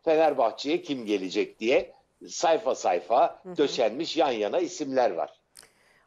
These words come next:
Speaker 2: Aynen öyle. Konuşmuştuk o hoca adaylarını
Speaker 1: Evet.
Speaker 2: da. Şimdi bir de tabii, e,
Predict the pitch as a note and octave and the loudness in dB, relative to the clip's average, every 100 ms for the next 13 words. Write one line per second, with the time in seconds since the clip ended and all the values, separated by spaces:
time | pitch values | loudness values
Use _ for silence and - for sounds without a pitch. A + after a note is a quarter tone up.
0 | _ A3 G#3+ G3+ A#3+ A#3+ G#3+ G3 A3+ A3+ | _ -4 -4 -4 -6 -2 -2 -2 -4 -6
1 | B3+ - A#3 G#3 G3+ G#3 G3 F#3+ G3 G3 | -10 -8 -4 -4 -2 -2 0 0 2 0
2 | G3 G3 F#3+ F#3+ C#4+ F#4 D#4 - C#4 C#4+ | 0 0 0 0 -2 -2 -6 -6 -4 -2
3 | D#4+ E4+ D4 E4 - - B3 B3 A#3+ | -2 -2 -2 -4 -4 -4 -2 0 -2